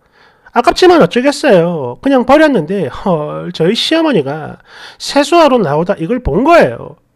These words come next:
"아이고, 아까 거라 그걸 왜 버리냐?" 이러더니, 이러더니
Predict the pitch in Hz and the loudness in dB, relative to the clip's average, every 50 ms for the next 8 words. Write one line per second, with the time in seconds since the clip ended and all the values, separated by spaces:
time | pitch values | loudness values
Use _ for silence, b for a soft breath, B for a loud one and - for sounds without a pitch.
0 | _ _ _ _ _ _ _ _ - 349 359 349 320 302 285 302 302 294 269 254 | _ _ _ _ _ _ _ _ 0 0 0 0 -2 -4 -2 -2 -2 -2 -2 -4
1 | 233 - - - _ - 330 349 - 403 427 415 - 415 403 392 359 - 359 359 | -6 -10 -12 -14 _ -4 -2 2 4 2 2 2 2 2 2 2 2 0 -2 0
2 | 403 403 349 320 381 415 415 427 427 415 392 392 339 269 220 - b b b b | 0 2 2 2 4 4 4 6 6 4 4 4 2 0 -2 -6 b b b b
3 | b b b 208 226 247 240 233 214 180 185 175 185 190 196 196 208 233 254 247 | b b b 0 2 2 2 2 0 -4 -4 -4 -4 -6 -6 -6 -4 -2 0 0
4 | 240 220 214 240 262 240 175 127 110 | 0 0 -2 -2 -4 -6 -6 -8 -8